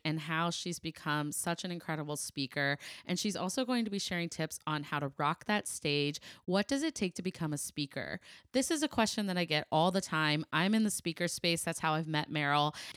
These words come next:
And I'm always so inspired by her devotion to training the next generation of event professionals and fellow educators.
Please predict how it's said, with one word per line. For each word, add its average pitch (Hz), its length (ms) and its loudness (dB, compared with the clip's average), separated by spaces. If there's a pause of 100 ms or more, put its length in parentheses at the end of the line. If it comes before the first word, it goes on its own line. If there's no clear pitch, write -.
(200)
And 185 140 4
I'm 185 220 8
always 208 260 8
so 202 140 2
inspired 170 500 4
by 160 160 4
her 160 240 2
devotion 156 800 0
to 156 280 -2
training 160 440 0
the 160 80 0
next 156 240 -2
generation 147 580 0
of 143 80 -2
event 190 300 0
professionals 170 720 2 (300)
and 175 280 2
fellow 143 360 2
educators. 117 800 -4